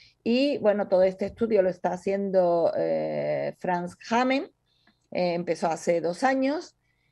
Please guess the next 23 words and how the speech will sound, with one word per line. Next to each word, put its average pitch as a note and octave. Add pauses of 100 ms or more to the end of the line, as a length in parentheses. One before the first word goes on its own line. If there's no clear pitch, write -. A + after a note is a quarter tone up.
(340)
y C4+
ahora A3
estamos, G#3+
eh, G3+
preparando A3+
una G3 (280)
monografía G#3+
que B3
saldrá F3+
para F3+
dos F3
mil F3+
veintitrés A3 (340)
con G#3+
todos G3+
estos, G#3+ (260)
eh, F#3+
nuevos F#3+ (280)
resultados. E3 (240)
También G#3
el G3
estudio F#3+
de F3+